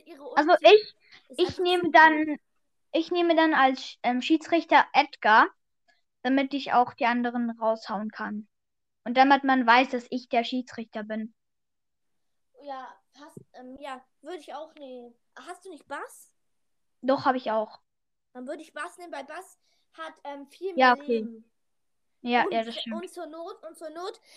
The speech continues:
Speaker 1: wenn du da, wenn da gerade ein Zweikampf ist, du bist da, ein Schiedsrichter muss da weggehen. Sonst kann der
Speaker 2: Ja, das
Speaker 1: Schiedsrichter
Speaker 2: stimmt.
Speaker 1: dich ja vielleicht
Speaker 2: Mit der
Speaker 1: auseinandernehmen.
Speaker 2: Ult, ja,
Speaker 1: Und dann
Speaker 2: ja,
Speaker 1: kannst du
Speaker 2: gute Idee.
Speaker 1: entweder Ult oder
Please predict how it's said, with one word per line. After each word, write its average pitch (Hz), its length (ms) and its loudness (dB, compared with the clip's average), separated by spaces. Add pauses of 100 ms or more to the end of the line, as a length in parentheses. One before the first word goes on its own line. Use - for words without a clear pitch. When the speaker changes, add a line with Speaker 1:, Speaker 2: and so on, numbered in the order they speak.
(160)
Speaker 1:
wenn 311 160 -6
du 359 60 -10
da, 302 180 -4
wenn 320 140 -10
da 311 100 -12
gerade 311 180 -14
ein 302 120 -18
Zweikampf 320 560 -14 (100)
ist, - 140 -20
du 320 80 -20
bist 320 220 -16
da, 285 100 -12 (180)
ein 277 100 -16
Schiedsrichter 311 420 -16
muss 262 140 -12
da 262 160 -8
weggehen. 233 500 -12 (200)
Sonst 262 220 -16
kann 294 160 -16
der 262 80 -4
Speaker 2:
Ja, 262 160 4
das 240 100 -4
Speaker 1:
Schiedsrichter 277 160 -10
Speaker 2:
stimmt. 240 140 -6
Speaker 1:
dich 254 80 -20
ja 277 60 -18
vielleicht 254 300 -16
Speaker 2:
Mit 254 120 -6
der 269 140 8
Speaker 1:
auseinandernehmen. 269 200 4
Speaker 2:
Ult, 240 80 -8
ja, 247 240 8
Speaker 1:
Und 233 60 4
dann 233 60 0
Speaker 2:
ja, 233 260 4
Speaker 1:
kannst 226 120 -8
du 403 100 -14
Speaker 2:
gute 247 160 -14
Idee. 240 140 -8
Speaker 1:
entweder 311 360 -10
Ult 359 420 -8
oder 330 400 -6